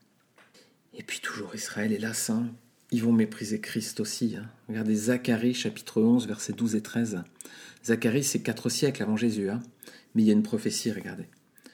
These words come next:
Je leur ai dit, si vous le trouvez bon, donnez-moi mon salaire, sinon ne le donnez pas. Alors ils ont pesé pour mon salaire trente pièces d'argent. L'Éternel m'a dit, jette-le au potier, ce prix magnifique auquel ils m'ont estimé.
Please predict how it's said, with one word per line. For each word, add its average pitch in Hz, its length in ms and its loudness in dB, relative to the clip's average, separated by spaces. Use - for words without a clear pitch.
Je 120 140 4
leur 120 200 8
ai 127 80 6
dit, 147 100 2
si 165 200 2
vous 120 100 6
le 110 100 6
trouvez 110 280 2
bon, 127 180 2
donnez-moi 110 380 8
mon 110 120 8
salaire, 127 380 2
sinon 120 260 6
ne 139 140 6
le 147 80 2
donnez 135 260 6
pas. 92 180 -8
Alors 123 320 2
ils 151 180 4
ont 143 60 2
pesé 131 280 0
pour 135 160 0
mon 123 140 4
salaire 123 340 0
trente 139 280 -2
pièces 123 200 0
d'argent. 104 440 -2
L'Éternel 110 480 6
m'a 107 120 8
dit, 110 140 0
jette-le 110 320 2
au 110 60 4
potier, 135 480 -2
ce - 160 -2
prix 113 160 2
magnifique 117 420 6
auquel 107 240 0
ils 104 120 4
m'ont 107 120 4
estimé. 95 480 -4